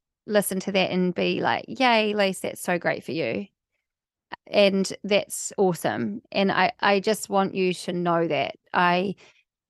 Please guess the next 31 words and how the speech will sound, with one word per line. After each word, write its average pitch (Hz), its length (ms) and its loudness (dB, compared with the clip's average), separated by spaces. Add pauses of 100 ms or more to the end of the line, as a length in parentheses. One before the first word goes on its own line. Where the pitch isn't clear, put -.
(220)
have 185 360 -4 (340)
so - 500 2
many 196 320 2
beautiful 185 480 0
friends 170 560 -2
that - 260 -4 (100)
drink - 540 -2 (160)
<laughs> - 140 -10
and 220 220 4
so 202 300 6
many 190 500 0 (140)
of 185 120 -2
my, 185 180 0
so - 140 0
much 226 180 0
of 233 40 -6
my 220 120 0
family 320 460 4
drink, 180 260 -2
and 196 160 0 (460)
that's - 420 2
absolutely 214 840 0
great 196 400 0
for 190 120 -4
them, 180 280 -4
and 180 120 -2
that's - 320 -4 (120)
absolutely 196 500 0
fine. 180 400 -2
And 175 100 -4
I 175 200 -4